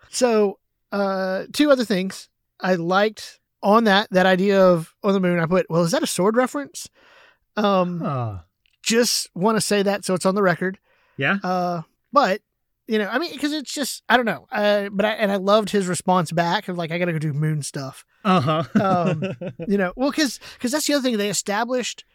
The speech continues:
Speaker 1: like, the idolization of him, right?
Speaker 2: Mm-hmm.
Speaker 1: With, through Torres, through the p-, people in the street. So, yeah,
Speaker 2: Yeah.
Speaker 1: that was really cool. And then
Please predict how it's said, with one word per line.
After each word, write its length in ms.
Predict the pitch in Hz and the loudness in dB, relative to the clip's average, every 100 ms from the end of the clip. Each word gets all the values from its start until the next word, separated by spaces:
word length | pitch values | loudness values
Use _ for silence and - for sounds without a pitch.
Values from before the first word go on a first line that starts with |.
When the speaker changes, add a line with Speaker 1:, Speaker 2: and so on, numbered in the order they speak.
| _ - | _ -8
Speaker 1:
like, 260 | 220 175 - | -6 -6 -6
the 140 | 190 | -6
idolization 840 | 202 190 214 202 151 175 170 185 170 | 0 2 2 2 0 2 2 0 -2
of 100 | 139 | -2
him, 320 | 147 127 - _ - - | -4 -6 -12 _ -20 -8
right? 320 | 160 160 160 | -2 -2 -2
Speaker 2:
Mm-hmm. 240 | 147 127 123 - - | -4 -4 -6 -10 -10
Speaker 1:
With, 360 | 170 170 165 143 | -2 2 2 -2
through 140 | 160 | -10
Torres, 960 | - 226 202 196 190 180 175 160 - - | -2 4 6 6 6 4 0 -4 -8 -10
through 140 | 147 | -8
the 80 | 147 | -4
p-, 140 | - - | -4 -2
people 260 | 190 180 170 | -4 -2 -4
in 60 | |
the 60 | 156 | -4
street. 560 | - 180 180 170 - _ _ _ | -6 -2 -2 -4 -10 _ _ _
So, 160 | - 170 | -4 0
yeah, 60 | |
Speaker 2:
Yeah. 120 | 175 160 | 0 0
Speaker 1:
that 120 | 170 | -2
was 140 | 160 | -2
really 160 | 170 156 | -2 -6
cool. 300 | 143 143 - _ _ _ | -8 -12 -14 _ _ _
And 160 | 208 196 | -2 0
then 440 | 277 311 202 202 | 0 0 -2 -4